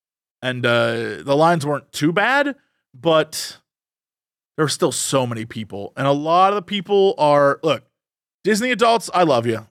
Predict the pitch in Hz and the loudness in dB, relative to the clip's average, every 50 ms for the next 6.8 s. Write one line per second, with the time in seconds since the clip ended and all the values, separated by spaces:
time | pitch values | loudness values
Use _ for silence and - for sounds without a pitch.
0 | _ - 147 139 160 190 190 180 - 180 165 - - 139 131 - - 123 120 120 | _ -16 -4 0 2 2 2 2 -2 -4 -6 -4 -4 -6 -6 -4 -4 -2 0 0
1 | 120 120 120 - 131 135 127 160 175 180 165 147 147 147 135 131 - 131 117 110 | -2 -2 -4 -6 -4 0 2 2 2 2 2 0 -2 -4 -4 -4 -4 -2 -2 -2
2 | 98 101 _ _ _ _ _ _ - - - 135 147 165 196 226 262 247 175 202 | -4 -6 _ _ _ _ _ _ -14 -12 -12 -6 -2 0 0 2 0 0 0 0
3 | 175 131 113 101 95 85 - _ _ _ _ _ _ _ _ _ _ _ _ - | 0 2 0 -2 -6 -10 -14 _ _ _ _ _ _ _ _ _ _ _ _ -4
4 | 147 160 170 175 202 220 233 220 165 185 185 165 190 180 151 165 - - - - | -2 0 0 2 2 2 2 2 4 2 2 2 2 0 2 2 2 2 0 -4
5 | 139 139 123 - - - - - - 160 147 160 170 180 190 202 202 180 165 147 | -6 -6 -6 -6 -8 -8 -8 -6 -2 -2 0 0 0 0 -2 -2 -6 -6 -6 -6
6 | 135 131 131 135 143 143 147 135 143 131 120 117 107 101 - | -4 -2 0 0 2 2 2 0 0 0 0 0 -2 -4 -8